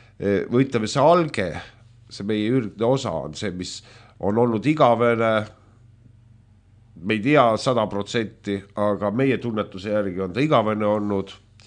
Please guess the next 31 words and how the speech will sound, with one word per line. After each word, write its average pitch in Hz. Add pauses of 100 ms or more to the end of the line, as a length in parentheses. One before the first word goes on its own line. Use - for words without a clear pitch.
(960)
Eh, 98
ei 101
kao 131
ta 104
kuhugi 123
ära, 110 (1300)
me, 104 (260)
ta 120
saab 113
kinni 131
jääda, 104
vangi, 120 (200)
kõike 120
muud 143
sellist, 107
aga 98
ta 101
ei 101
kao 110
kuhugi 92
ära. 82 (1160)
Aga 170
me 202
saame 214
arendada 165
endast 156
välja 139
mõistuse, 143 (300)
vaimu, 135 (500)
hinge, 135 (180)
teadvuse 123